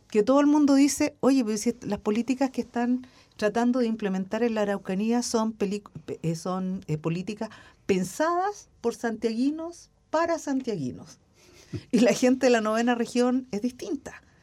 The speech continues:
Y nadie le ha preguntado a ellos qué es bueno para ellos. Entonces yo creo que la conversación parte en cualquier cambio legislativo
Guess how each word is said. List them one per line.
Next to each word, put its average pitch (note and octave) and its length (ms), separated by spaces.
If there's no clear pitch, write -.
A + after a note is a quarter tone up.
Y G3+ 100
nadie C4+ 320
le C4+ 80
ha B3+ 40
preguntado A#3+ 680
a B3+ 80
ellos C4+ 360
qué B3+ 120
es B3 80
bueno C4 340
para - 240
ellos. B4 300
Entonces A3 420
yo G#3+ 140
creo A#3 260
que A#3 120
la G#3 120
conversación F#3 720
parte F#3+ 640
en F3 140
cualquier F3 460
cambio D4 360
legislativo B3 760